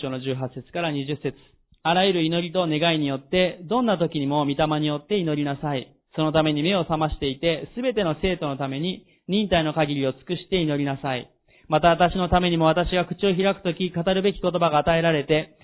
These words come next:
福音の奥義を大胆に知らせることができるように祈ってください。「私はこの福音のために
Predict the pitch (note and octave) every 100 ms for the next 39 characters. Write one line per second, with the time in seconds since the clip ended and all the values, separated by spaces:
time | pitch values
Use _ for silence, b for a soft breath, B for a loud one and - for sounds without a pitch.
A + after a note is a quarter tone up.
0 | b b - G3+ G3 F#3+ G3+ G#3 E3 D3
1 | G3+ A#3 B3+ A3+ F3+ F#3+ F#3+ F#3+ F#3+ F3
2 | E3+ D3+ D#3+ G#3 F#3+ E3+ D#3+ F#3+ F3 G3+
3 | C4+ F#3+ D#3 C#3 D3+ B2+ A#2 _ _ b
4 | b b F3+ G#3 G#3 G#3 G#3 F3+ F#3+ C4
5 | C4 B3 B3+ A#3+ A#3 A3+